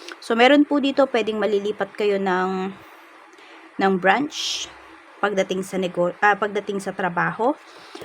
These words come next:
For some of you naman po, ayan, pe-, pwede na kayo ay aalis. May pag-a-abroad kasi na pinapakita rito. So, ito rin yung iba sa inyo. Ito yung,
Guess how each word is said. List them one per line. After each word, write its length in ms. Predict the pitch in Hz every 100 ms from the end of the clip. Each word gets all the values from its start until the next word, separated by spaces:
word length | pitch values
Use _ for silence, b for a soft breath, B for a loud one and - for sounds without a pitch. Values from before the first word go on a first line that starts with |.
| -
For 160 | 233 220
some 240 | 233 226
of 120 | 214 220
you 80 | 208
naman 360 | 196 196 190 196
po, 160 | 226
ayan, 320 | 208 196 233
pe-, 120 | 233 196
pwede 320 | 185 190 190
na 280 | 180 202 233
kayo 360 | - 196 190 196
ay 280 | 180 185 -
aalis. 480 | 185 180 180 160 -
May 160 | 202
pag-a-abroad 640 | 220 214 - 196 196 190 190
kasi 200 | 196 190
na 120 | 180
pinapakita 640 | 180 180 175 170 170 170 160
rito. 320 | 156 - 151 B B B B
So, 160 | -
ito 200 | 220 - 277
rin 240 | 311 247
yung 80 | 233
iba 240 | 220 208
sa 160 | 214 214
inyo. 400 | 208 220 240 202 - - - - - -
Ito 160 | 202 196
yung, 320 | 233 220 208